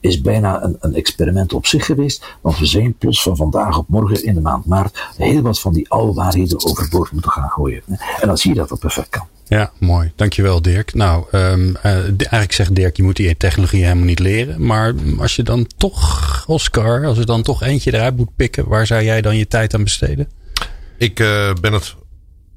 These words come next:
Speaker 3: ik, ik ben een beetje eigenwijs, hè, dat
Speaker 2: Ja.
Speaker 3: kan ik eigenlijk zeggen. Ik,
Speaker 2: Oh, ja?
Speaker 3: eh, ja, dus ik ben het volledig met, eh, met Dirk eens. En
Speaker 2: Maar
Speaker 3: met name voor die
Speaker 2: <laughs>
Speaker 3: eindgebruiker.
Speaker 2: Oh.
Speaker 3: Nee, en, want maar mag je niet zeggen,
Speaker 2: Oh, ja, dat is waar, ja.
Speaker 3: En
Speaker 2: Ja.
Speaker 3: tegelijkertijd, ik denk dat als je kijkt naar, ehm,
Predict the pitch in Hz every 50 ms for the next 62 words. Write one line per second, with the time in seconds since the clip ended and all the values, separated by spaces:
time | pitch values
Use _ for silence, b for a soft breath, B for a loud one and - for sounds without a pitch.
0 | - - - - - - _ - - _ - - - - 80 - - - - -
1 | - 76 76 73 73 - 78 76 76 - - 76 80 85 - - 87 92 98 95
2 | 92 113 110 107 95 87 82 - - 95 - 101 101 90 101 98 - 101 95 92
3 | 92 90 90 90 90 90 87 92 110 104 87 80 85 95 101 117 131 139 139 127
4 | - - 151 170 170 151 - 123 113 101 - 113 104 101 92 95 101 98 92 117
5 | 101 90 85 85 90 104 127 123 - - - 92 104 101 123 127 - - 107 107
6 | 110 113 139 143 143 139 139 131 101 110 113 104 - - 123 117 - 151 110 101
7 | 95 92 - 120 110 113 110 113 113 - 117 101 113 120 117 95 - 95 95 95
8 | 92 92 87 - - 95 90 80 - - 85 87 85 120 127 110 85 82 87 85
9 | 82 85 82 - 78 - - 127 131 123 120 139 151 143 - 107 85 - 92 85
10 | 92 107 - 110 92 87 80 82 101 98 - - B B B B B B B B
11 | B B B B B - B B B B B B B B B B - 113 98 90
12 | 120 117 120 104 113 110 101 - - - - 101 - - 113 - 120 110 110 101
13 | - 98 101 101 95 92 92 90 - 82 90 85 82 82 82 78 76 78 78 78